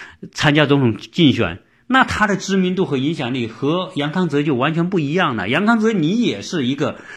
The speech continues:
科技人才，也，也这个，但是你知道你所触及的资源和人家微软的C E O和谷歌的C E O就完全不一样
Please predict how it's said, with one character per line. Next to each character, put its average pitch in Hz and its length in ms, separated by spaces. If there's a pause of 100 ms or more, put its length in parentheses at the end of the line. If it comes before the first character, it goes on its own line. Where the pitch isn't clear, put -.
(120)
科 156 240
技 151 100
人 110 240
才， 98 380
也， 98 360
也 107 200
这 139 160
个， 104 100
但 196 220
是 160 240 (480)
你 160 180
知 190 220
道 196 160
你 147 260
所 165 240
触 196 260
及 160 120
的 135 100
资 262 420
源 101 380 (320)
和 127 540 (1040)
人 139 160
家 147 260 (280)
微 240 280
软 143 260
的 104 100
C 123 180
E 117 160
O 107 80
和 113 220
谷 113 240
歌 156 140
的 127 80
C 120 200
E 110 100
O 107 140
就 117 120
完 101 360
全 120 240
不 127 160
一 85 120
样 87 260